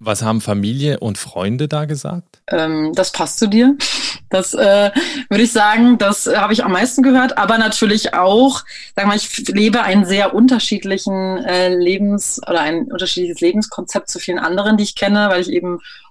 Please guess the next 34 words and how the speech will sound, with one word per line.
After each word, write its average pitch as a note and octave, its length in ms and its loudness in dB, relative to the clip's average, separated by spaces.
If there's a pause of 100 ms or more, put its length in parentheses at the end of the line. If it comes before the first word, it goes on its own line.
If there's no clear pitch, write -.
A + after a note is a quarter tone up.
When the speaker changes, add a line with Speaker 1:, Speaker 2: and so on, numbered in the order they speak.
(140)
Speaker 2:
ohne A3 300 4
Kind G3+ 200 -2
und F3+ 160 -4
Kegel G#3+ 340 0
bin, G#3 280 4
nicht G3+ 200 0
verheiratet, G3 880 -2 (380)
äh, F3+ 220 2
keinen G3+ 380 2
Kredit G#3 440 0
für G3+ 260 -2
ein F3 200 -2
Haus A3+ 300 2
oder G#3+ 160 0
Ähnliches A#3 480 0
habe. A#3 400 2
Und, G3 460 -6
ähm, F#3 400 -6 (400)
ja, B3 100 2
ist A3 100 -2
schon D#4 120 2
ungewöhnlich. E3+ 580 2
Also F3+ 120 -4
ich - 80 -12
bin G3+ 140 0
die G3+ 120 0
Einzige F#3+ 440 0
in E3+ 80 -2
meinem E3 220 -2
direkten E3 540 -6
Umkreis, E3 760 -6
die E3 120 -4
so D3+ 120 -4
lebt. D3+ 420 -4